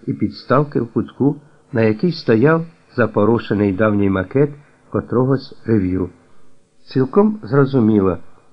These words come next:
що поза цим була в кабінеті і невелика обсягом затаскана, облуплена вогнетривка каса, ліворуч від Римського, поряд з письмовим столом.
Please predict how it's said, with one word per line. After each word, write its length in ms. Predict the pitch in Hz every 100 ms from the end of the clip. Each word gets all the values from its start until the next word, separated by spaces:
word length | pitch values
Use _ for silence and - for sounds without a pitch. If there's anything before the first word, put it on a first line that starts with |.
| -
що 180 | - 135
поза 260 | 131 117 113
цим 320 | - 180 165 - - _
була 240 | 123 123 156
в 80 |
кабінеті 720 | 151 107 113 117 160 160 160 - -
і 160 | 131 120
невелика 600 | 110 107 135 165 147 143
обсягом 540 | 151 151 - 139 143 143 - - 127
затаскана, 760 | 113 - 143 151 - 139 135 - _ _
облуплена 720 | 127 117 170 170 139 135 135 -
вогнетривка 920 | 131 143 131 110 110 104 - 143 139 -
каса, 480 | 120 104 101 - - - - -
ліворуч 600 | 110 104 139 170 139 -
від 140 | 117 98
Римського, 580 | 131 131 - - 120 123 - _ -
поряд 300 | - 160 160
з 100 | 156
письмовим 540 | - 92 - 107 135 139
столом. 540 | 139 - 95 92 90